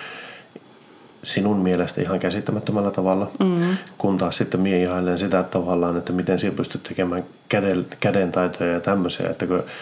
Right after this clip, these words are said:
Speaker 1: minun rem-unet jää ilmeisesti, olettaen, että nämä aktiivisuusrannekkeet kertoo sen todellisesti,
Speaker 2: <laughs> Näin on.
Speaker 1: niin
Speaker 2: Niin.
Speaker 1: ne, ne, ne jää siis hyvin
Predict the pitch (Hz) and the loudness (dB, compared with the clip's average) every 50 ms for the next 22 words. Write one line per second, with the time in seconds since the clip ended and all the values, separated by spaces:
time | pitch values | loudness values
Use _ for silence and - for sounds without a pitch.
0 | - - - - - - 101 104 104 104 101 92 - 98 101 101 95 90 87 85 | -14 -16 -16 -14 -6 -2 0 2 4 4 2 4 4 4 4 4 2 2 0 0
1 | 85 87 87 - - 87 85 85 90 92 92 90 87 85 85 85 90 87 - - | 0 0 0 0 0 2 2 2 2 2 2 2 2 0 0 -2 -2 -2 0 -2
2 | - - - - - - - - 104 110 98 92 - - 95 92 90 87 - 92 | -2 -2 -4 -8 -8 -2 2 4 6 6 6 4 4 4 2 2 2 2 2 2
3 | 87 90 92 92 92 - 104 92 90 90 82 - - 90 87 82 - - 90 87 | 2 4 2 2 2 0 0 2 2 0 0 0 0 0 0 0 0 -2 -2 -2
4 | - - 110 95 92 - - 85 - 90 - - 95 92 92 87 87 87 85 156 | 2 2 2 2 2 2 0 0 0 -2 0 0 2 2 2 2 2 2 4 4
5 | 156 170 - 208 175 - - 165 160 160 196 208 - - - - - - - - | 4 4 4 4 2 2 2 2 2 4 2 2 2 -2 -2 -4 -4 -2 2 4
6 | 95 92 - - 95 92 101 101 - - - - - - - - 123 - - 117 | 6 6 6 6 6 4 4 4 4 2 -2 -4 -6 -2 2 2 4 4 4 2
7 | 107 107 110 113 110 - - 139 123 113 107 104 104 107 - - 113 107 - - | 2 4 6 6 6 6 6 6 6 6 4 4 4 2 2 2 2 2 4 6
8 | 127 127 120 117 98 92 92 | 6 6 6 6 4 2 -2